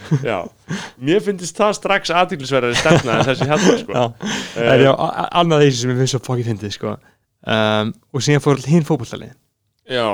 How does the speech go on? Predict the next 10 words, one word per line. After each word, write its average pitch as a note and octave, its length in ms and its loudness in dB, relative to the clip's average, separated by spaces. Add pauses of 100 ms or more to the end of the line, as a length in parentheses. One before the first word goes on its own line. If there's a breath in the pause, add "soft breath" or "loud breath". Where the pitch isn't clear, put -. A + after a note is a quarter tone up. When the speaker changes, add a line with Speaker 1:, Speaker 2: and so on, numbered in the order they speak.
(120)
Speaker 2:
Síðan C3 260 0
fór D3+ 220 4
all C3+ 100 -2
hin F3 240 6
fótboltaliðin D3 640 -4 (560 loud breath)
að - 160 -2
preisa F3+ 480 0
sitt - 400 -2
lið, C3 240 0
skilur, - 320 -12